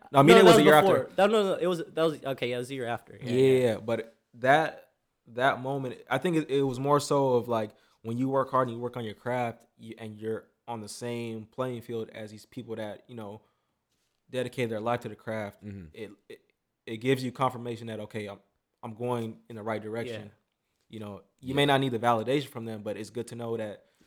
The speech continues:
Speaker 2: these people
Speaker 1: Yeah.
Speaker 2: that are working hard and I'm working hard,
Speaker 1: You're,
Speaker 2: like
Speaker 1: you, like, being in the same room as, as anybody with that greatness is already a great feeling.
Speaker 3: Yeah.
Speaker 1: Like, you know,
Speaker 2: Exactly.
Speaker 3: It's
Speaker 1: being,
Speaker 3: like a,
Speaker 1: imagine being in the same room as
Speaker 3: it's like a
Speaker 1: Michael
Speaker 3: new
Speaker 1: Jordan.
Speaker 3: level, you
Speaker 2: Yeah.
Speaker 3: know? Like,
Speaker 1: Yeah,
Speaker 3: you,
Speaker 1: you're
Speaker 3: you
Speaker 1: like
Speaker 3: attain that level that you're aiming for when you start, when, like, this stuff doesn't even seem real.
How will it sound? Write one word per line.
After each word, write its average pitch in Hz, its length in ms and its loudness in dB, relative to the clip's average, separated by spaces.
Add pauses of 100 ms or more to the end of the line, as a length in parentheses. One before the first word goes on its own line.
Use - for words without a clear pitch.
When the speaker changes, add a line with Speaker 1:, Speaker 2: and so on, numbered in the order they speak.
Speaker 2:
these 120 120 -10
people 131 200 0
Speaker 1:
Yeah. 120 60 0
Speaker 2:
that 117 60 -2
are 113 40 -4
working 113 240 -6
hard 110 400 -2
and 104 80 -14
I'm 113 120 -8
working 104 220 -12
hard, 104 260 -8
Speaker 1:
You're, 185 100 0
Speaker 2:
like 190 80 -14
Speaker 1:
you, 180 140 -6 (100)
like, 156 220 0
being 240 200 2
in 240 80 2
the 190 80 -2
same 151 360 -2
room 151 200 0
as, 110 140 -6 (140)
as 113 200 -8 (100)
anybody 131 460 -4
with 113 240 -12
that 107 200 -10
greatness 113 460 -6
is 107 160 -12
already 113 540 -6
a - 20 -16
great 104 280 -20 (100)
feeling. - 160 -20 (140)
Speaker 3:
Yeah. 90 140 -14
Speaker 1:
Like, 107 120 -10
you 113 60 -4
know, 113 100 -2
Speaker 2:
Exactly. 110 240 -4
Speaker 3:
It's 104 60 -16 (200)
Speaker 1:
being, 175 140 6
Speaker 3:
like 175 60 4
a, - 20 2
Speaker 1:
imagine 190 300 6
being 196 80 4
in 180 40 2
the 170 60 -4
same 160 200 -4
room 151 100 -2
as 127 60 -4
Speaker 3:
it's 131 60 -8
like 143 140 2
a - 40 0
Speaker 1:
Michael 139 80 2
Speaker 3:
new 139 60 0
Speaker 1:
Jordan. 131 260 4
Speaker 3:
level, 87 120 -6
you 95 100 -6
Speaker 2:
Yeah. 101 80 -2
Speaker 3:
know? 101 120 -4
Like, 175 140 4
Speaker 1:
Yeah, 185 100 6
Speaker 3:
you, 151 80 6
Speaker 1:
you're 190 100 4
Speaker 3:
you - 80 6
Speaker 1:
like 113 80 4
Speaker 3:
attain 123 240 -2
that 110 140 0
level 104 280 -2
that 95 120 -6
you're 92 160 -8
aiming 95 280 -10
for 95 220 -8
when 90 120 -12
you 78 80 -18
start, 90 460 -6
when, 87 140 -10
like, 82 180 -12
this 98 200 -8
stuff 95 280 -6
doesn't 98 200 -6
even 90 160 -10
seem 82 260 -16
real. 85 320 -8